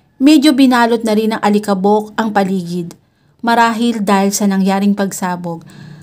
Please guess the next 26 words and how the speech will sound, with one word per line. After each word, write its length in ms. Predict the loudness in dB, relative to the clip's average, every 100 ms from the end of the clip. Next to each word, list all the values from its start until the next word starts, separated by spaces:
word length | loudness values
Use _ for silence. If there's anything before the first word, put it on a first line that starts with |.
| -20 -10 0
Nakita 320 | 2 2 2 2
rin 160 | 4 6
namin 480 | 8 8 6 4 2
ang 160 | 2
gumuhong 560 | 6 8 6 4 2 2 2
parting 400 | 2 2 -2 -2
iyon 320 | 0 0 0
ng 80 | -4
hotel. 400 | -8 -6 -8 -10 -16 -20 _ _ _ _ _ _ _ -20 -2 0 0 -2
"Mauna 480 | 2 4 4 4 4
na 80 | 4
kayo! 480 | 4 6 4 2 -6 -20 -20 _ _
Hahanapin 560 | -6 0 4 4 4 2
ko 160 | 4
lang 80 | 4
si 160 | 4 4
Rodel!" 480 | 4 4 2 0 -6 -10 _ _ _ -6
ang 80 | -4
matatag 560 | -2 -2 0 2 2 2
na 140 | 0
sabi 340 | 0 -2 0
nito. 480 | 0 0 0 -2 -4 -12 _ _ _ _ _ -4
Galit 320 | -2 -2 0
ko 80 | 0
itong 240 | 2 2
hinarap. 480 | 2 0 -2 -8